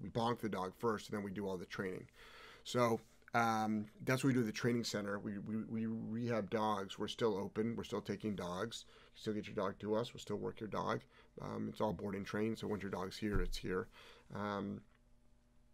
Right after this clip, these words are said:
um, and then we have a seminar series, which,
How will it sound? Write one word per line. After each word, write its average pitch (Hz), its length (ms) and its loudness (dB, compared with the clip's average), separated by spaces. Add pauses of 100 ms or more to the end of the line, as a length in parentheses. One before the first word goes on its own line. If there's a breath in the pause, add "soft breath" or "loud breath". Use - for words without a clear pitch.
(920 loud breath)
um, 113 280 2
and 120 120 6
then 127 120 6
we 127 120 6
have 117 100 6
a 107 60 4
seminar 135 400 6
series, 107 460 0
which, - 360 -4